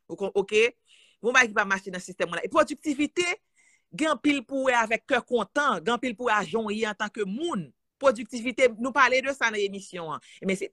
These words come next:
terapi ki te vin libere m. M pa kache, nou di nou sa. Mwen se kretyèn m fè karant jou jèn. Mwen fè fas, kòman yo di fas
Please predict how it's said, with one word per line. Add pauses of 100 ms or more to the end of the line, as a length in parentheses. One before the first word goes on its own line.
terapi (260)
ki
te (100)
vin (240)
libere
m. (420)
M
pa
kache,
nou
di
nou
sa.
Mwen
se
kretyèn
m
fè
karant
jou
jèn.
Mwen
fè (420)
fas,
kòman
yo
di
fas